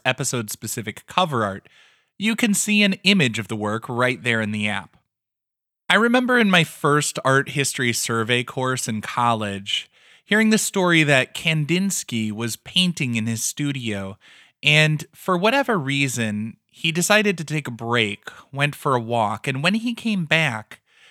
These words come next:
he saw one of his paintings turned on its side.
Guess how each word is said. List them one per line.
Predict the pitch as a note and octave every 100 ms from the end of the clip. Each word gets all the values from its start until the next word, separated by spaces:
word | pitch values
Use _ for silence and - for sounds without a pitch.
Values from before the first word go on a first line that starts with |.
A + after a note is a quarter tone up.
| _ -
he | A3
saw | G3 - A3 A3
one | G3 F3+
of | F3+
his | F3 D3
paintings | _ - D#3 C#3+ - G#2 G#2 G#2+ - - _ _ _
turned | - G#3 F#3+
on | F3 D#3+
its | C#3
side. | - - A#2 G#2 F2+ -